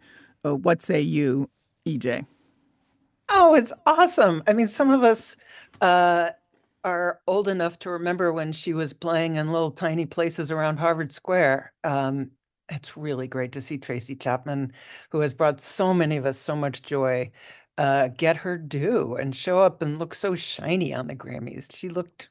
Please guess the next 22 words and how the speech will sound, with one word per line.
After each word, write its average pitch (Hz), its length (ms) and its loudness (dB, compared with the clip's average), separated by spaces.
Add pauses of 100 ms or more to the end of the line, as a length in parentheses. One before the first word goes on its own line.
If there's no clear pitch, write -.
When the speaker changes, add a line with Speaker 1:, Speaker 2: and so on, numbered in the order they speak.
(120)
Speaker 2:
she - 160 -14
looked 185 200 -10
happy, - 520 -8
and 127 320 -8 (240)
she - 160 -10
deserves 131 480 -8
it. - 160 -12 (800)
Speaker 1:
And 214 180 4
Grace, 247 360 4
what 254 180 4
about 214 320 4
this 190 180 -2
moment 185 460 2
that, 156 200 0 (260)
uh, 160 160 2 (240)
with 165 180 -4
Luke 190 280 0
Combs', 165 600 0
uh, 156 300 0 (160)
acknowledgement 160 920 0
and 143 380 -2
respect 151 540 -4